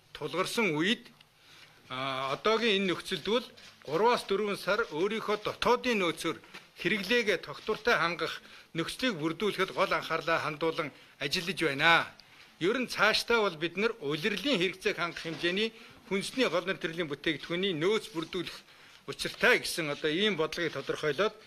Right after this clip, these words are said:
ингээд шалтгаалаатай арга хэмжээнүүдийг авч байна. Өнөөдрийн бий болсон нөхцөл байдлаас одоо шалтгаалаад,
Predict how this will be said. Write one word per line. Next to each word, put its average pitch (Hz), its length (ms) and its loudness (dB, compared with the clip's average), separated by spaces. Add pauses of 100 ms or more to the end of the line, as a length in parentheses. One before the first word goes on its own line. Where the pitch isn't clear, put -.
(240)
ингээд 170 240 0
шалтгаалаатай 175 640 0
арга 160 160 -4
хэмжээнүүдийг 151 640 -2
авч - 240 -2
байна. 156 240 2 (640)
Өнөөдрийн 226 480 2
бий 233 120 4
болсон 214 280 0
нөхцөл 190 400 -2
байдлаас 185 440 2 (360)
одоо 151 240 2
шалтгаалаад, 180 600 0